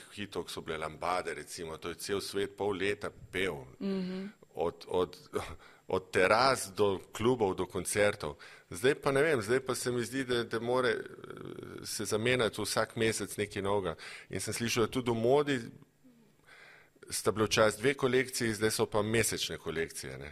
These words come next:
Speaker 2: To je ta hiter svet, ko moramo
Speaker 1: Neverjeten.
Speaker 2: skozi nekaj imeti novega,
Speaker 1: Ja.
Speaker 2: novega, novega, novega.
Speaker 1: Ja, zato, da se kupuje, za, za potrošnika je vse
Speaker 2: Mhm.
Speaker 1: narejeno, ne.
Speaker 2: V enem intervjuju sem zasledila, da v bistvu si fan produkcije od Dua Lipe.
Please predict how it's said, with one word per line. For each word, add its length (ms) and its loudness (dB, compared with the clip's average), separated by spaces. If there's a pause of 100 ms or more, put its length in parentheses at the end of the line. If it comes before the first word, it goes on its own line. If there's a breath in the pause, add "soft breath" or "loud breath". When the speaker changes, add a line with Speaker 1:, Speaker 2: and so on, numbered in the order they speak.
(120)
Speaker 2:
To 100 -4
je 60 2
ta 120 2
hiter 320 -2
svet, 320 2
ko 140 -2
moramo 260 2
Speaker 1:
Neverjeten. 420 6
Speaker 2:
skozi 180 0
nekaj 200 -4
imeti 320 -2
novega, 200 4
Speaker 1:
Ja. 80 4
Speaker 2:
novega, 300 -4
novega, 280 -4
novega. 420 -4
Speaker 1:
Ja, 240 6
zato, 320 4
da 120 4
se 160 2
kupuje, 500 6
za, 140 -4
za 120 2
potrošnika 680 4
je 60 8
vse 160 -2
Speaker 2:
Mhm. 100 0
Speaker 1:
narejeno, 440 0
ne. 140 -8 (260 loud breath)
Speaker 2:
V 100 -4
enem 220 4
intervjuju 380 2
sem 180 0
zasledila, 500 0
da 100 0
v 40 0
bistvu 280 -4
si 320 0
fan 400 2
produkcije 540 0
od 100 0
Dua 280 -2
Lipe. 400 -2